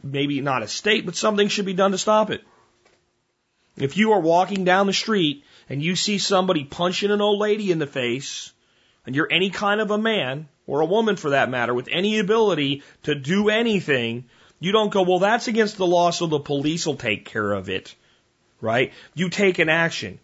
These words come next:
Maybe that first action is calling nine one one, while intervening, while yelling. Maybe you grab the son of a bitch and put his head into the ground. But one way or another, when you witness that,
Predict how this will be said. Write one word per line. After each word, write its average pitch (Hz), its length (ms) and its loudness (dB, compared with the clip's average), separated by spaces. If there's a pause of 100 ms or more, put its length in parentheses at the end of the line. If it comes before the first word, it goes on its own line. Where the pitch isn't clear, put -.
(140)
Maybe 143 240 -4
that 180 160 -2
first 190 220 -2
action 170 300 0
is 196 140 0
calling 147 320 2
nine 151 240 2
one 151 180 -2
one, 160 240 0
while 127 300 2
intervening, 147 500 0
while 120 280 2
yelling. 147 340 0 (260)
Maybe 143 320 2
you 175 180 0
grab 151 380 2
the 160 80 -4
son 160 220 0
of 156 100 0
a 160 80 2
bitch 147 260 0
and 160 100 -4
put 147 140 2
his 151 100 -2
head 185 180 2
into 160 180 -2
the 117 80 -2
ground. 98 360 -6 (840)
But 147 120 0
one 202 240 0
way 220 140 2
or 180 160 2
another, 180 340 0
when 151 200 -4
you 202 140 0
witness 175 800 -2
that, 123 540 -4